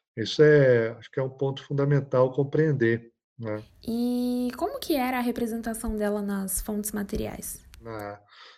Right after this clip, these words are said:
Speaker 1: documentação arqueológica também é muito importante, né? Ela aparece em moedas cunhadas, tanto em ambiente egípcio quanto em ambiente romano, né? É, aparece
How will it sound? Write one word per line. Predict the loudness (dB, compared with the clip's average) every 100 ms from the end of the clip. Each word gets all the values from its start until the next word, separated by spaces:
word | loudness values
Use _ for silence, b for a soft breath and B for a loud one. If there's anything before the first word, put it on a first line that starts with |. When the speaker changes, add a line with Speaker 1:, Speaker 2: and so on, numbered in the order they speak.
| _
Speaker 1:
documentação | 0 2 2 0 -2 -4 0
arqueológica | 0 0 0 2 0 0 -2
também | 0 0
é |
muito | 0 0 -4
importante, | -6 -6 -2 0 2 0 -4
né? | -12 -14 -14 -12
Ela | -10 -8 -10 -16 B B B B
aparece | -8 4 6 6 0
em | -10 -8 -12 -16 -12
moedas | -6 0 4 4 4 0
cunhadas, | -6 -10 -6 -4 -4 -6 -8
tanto | -4 -4 -4
em |
ambiente | -4 -4 -6 -10
egípcio | -8 -8 -8 -8
quanto | -8 -8 -6 -6 -6 -12 B B B B -6
em | 0
ambiente | 0 0 -4 -4 -8 -8 -6 -6 -10 _ _ _
romano, | -4 -2 0 2 4 2 -2 -6 -6
né? | -2 -2 -4 B B B B -12
É, | -10 -10 -12 -16 -20 _ _ _ _ _ _ _ -20
aparece | -8 -4 -4 -4 -10 -10 -10